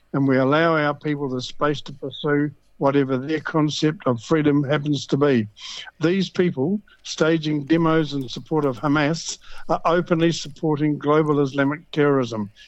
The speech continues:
and global Islamic terrorism has only one task, the propagation of militant and global Islam.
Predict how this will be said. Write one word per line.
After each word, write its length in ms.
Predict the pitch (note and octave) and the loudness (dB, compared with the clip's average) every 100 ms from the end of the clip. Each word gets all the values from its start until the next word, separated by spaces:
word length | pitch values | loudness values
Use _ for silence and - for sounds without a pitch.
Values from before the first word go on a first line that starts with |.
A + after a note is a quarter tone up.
| _ | _
and 180 | C3+ C3 | -2 2
global 440 | C#3 D#3+ E3+ F3 | 2 2 2 2
Islamic 480 | D#3+ C3 D3+ D3+ D3+ | 0 0 -2 -2 -6
terrorism 500 | - D3 D3 C#3+ C#3+ | -2 0 0 0 -4
has 200 | A#2+ C#3+ | -4 -4
only 260 | C#3+ C3 C3 | -2 0 0
one 460 | B2+ D3 D#3 D#3+ D#3+ | 0 2 2 0 0
task, 580 | D3+ C3 G#2+ - - - - - - | 0 2 0 -6 -12 -16 -20 -18 -8
the 80 | - | -4
propagation 720 | - E3 D#3+ D3 C#3+ - D3 | -2 0 2 2 0 0 -2
of 120 | B2 | 0
militant 520 | B2+ D3+ D#3+ D#3 E3 D3+ | 0 2 2 0 -4 -2
and 240 | C3 B2+ | -2 0
global 440 | C3 C#3 C#3+ D3+ D#3 | 2 2 2 0 2
Islam. 480 | C#3+ C#3 B2 G#2+ | 0 0 -2 -2